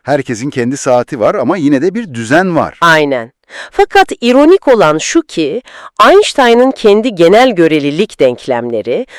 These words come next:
Speaker 2: tam da bu durağan, saat gibi işleyen evren fikrinin sonunu getirecek ipuçlarını taşıyordu içinde.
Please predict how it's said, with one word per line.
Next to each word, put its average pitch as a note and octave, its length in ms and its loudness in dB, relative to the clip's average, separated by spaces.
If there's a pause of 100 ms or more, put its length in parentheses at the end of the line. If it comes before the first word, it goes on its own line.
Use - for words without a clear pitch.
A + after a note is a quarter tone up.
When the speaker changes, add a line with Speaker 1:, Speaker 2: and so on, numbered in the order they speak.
(200)
Speaker 2:
tam F#4+ 260 0
da D4 100 0
bu G3 160 -4
durağan, F3 640 2
saat G#3 500 2
gibi F3 200 -4
işleyen F#3+ 540 0
evren G3+ 380 2
fikrinin E3+ 640 -2
sonunu C#4+ 560 2
getirecek C#3+ 640 -4
ipuçlarını C#3 680 -2
taşıyordu C3 720 -4
içinde. B2 540 -8